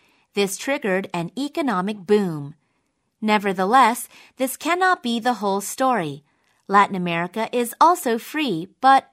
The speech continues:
except some short-lived episodes, has been historically characterized by slow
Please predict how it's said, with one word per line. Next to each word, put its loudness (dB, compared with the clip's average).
except -2
some -4
short-lived -2
episodes, -4
has 4
been -4
historically -4
characterized -2
by 0
slow -2